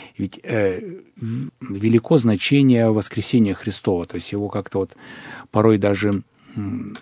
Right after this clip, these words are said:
и, э, скажем, по-, м, должное какое-то, м,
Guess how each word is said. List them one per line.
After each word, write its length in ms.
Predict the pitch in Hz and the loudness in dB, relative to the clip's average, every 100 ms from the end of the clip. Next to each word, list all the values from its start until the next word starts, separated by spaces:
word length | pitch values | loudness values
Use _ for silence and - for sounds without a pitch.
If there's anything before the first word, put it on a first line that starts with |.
| - | -12
и, 380 | 107 101 98 92 - _ _ - - - _ | -8 -6 -6 -8 -12 _ _ -20 -20 -20 _
э, 320 | 104 95 87 95 | -8 -8 -8 -12
скажем, 300 | - 95 90 | -10 -10 -8
по-, 180 | - 110 - | -6 -6 -6
м, 540 | 240 131 104 92 185 202 - | -8 -4 -4 -4 -8 -12 -20
должное 960 | - - 127 113 135 139 107 110 107 | -20 -12 -10 8 12 12 10 4 0
какое-то, 800 | - 104 120 107 98 - 101 95 - - - - - - | -2 -2 2 2 2 0 -2 -2 -6 -20 -20 -20 -18 -8
м, 480 | 98 95 92 107 | -8 -6 -8 -10